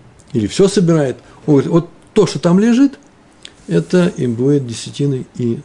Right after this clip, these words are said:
трумой. Так вот, у нас здесь есть хазака, очень простая хазака, которая говорит о том, что как это было раньше существовало, и никто это не взял, не пропала эта вещь, или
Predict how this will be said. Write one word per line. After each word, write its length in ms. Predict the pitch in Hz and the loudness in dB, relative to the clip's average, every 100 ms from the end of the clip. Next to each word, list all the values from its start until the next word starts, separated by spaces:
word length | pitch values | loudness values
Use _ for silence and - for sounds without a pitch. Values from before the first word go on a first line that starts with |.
| - | -8
трумой. 320 | 127 113 95 - - _ | -6 -4 -6 -12 -20 _
Так 140 | - 113 | -8 -4
вот, 180 | 113 | -4
у 40 | 113 | -2
нас 160 | 110 | -4
здесь 180 | 110 120 | -6 -4
есть 200 | 156 135 | -4 -4
хазака, 560 | - - 147 196 240 240 | -6 -2 0 0 -2 -4
очень 260 | 151 120 127 | -4 -4 -6
простая 300 | 127 - 127 | -6 -8 -8
хазака, 400 | 139 165 180 208 - - - - - _ - - _ _ _ _ - | -4 -4 -6 -10 -14 -20 -20 -20 -20 _ -20 -20 _ _ _ _ -8
которая 280 | 123 143 | 0 2
говорит 300 | 127 127 123 | 2 0 -2
о 60 | 123 | -2
том, 180 | 175 180 | 0 0
что 320 | - 143 127 - _ _ _ _ _ _ - | 0 -2 -2 -10 _ _ _ _ _ _ -6
как 220 | - 165 | -2 0
это 140 | 165 175 | 2 2
было 460 | 160 180 175 165 - _ _ _ _ _ _ _ _ _ _ _ - | 4 4 4 2 -4 _ _ _ _ _ _ _ _ _ _ _ -4
раньше 480 | 165 220 285 - | 0 2 0 -2
существовало, 760 | - 165 - 170 147 139 120 110 - | -2 -2 0 2 4 4 0 -4 -2
и 100 | 143 | 0
никто 240 | 143 156 | 2 2
это 200 | 160 139 | 0 2
не 160 | 123 117 | 0 0
взял, 420 | 101 110 110 120 | 0 0 0 0
не 140 | 151 | -2
пропала 500 | 147 131 - 95 101 | -2 -4 -4 -8 -8
эта 200 | 110 - | -10 -6
вещь, 260 | 170 190 - - - - - | -6 -6 -12 -20 -20 -20 0
или 300 | 185 190 180 | 2 4 0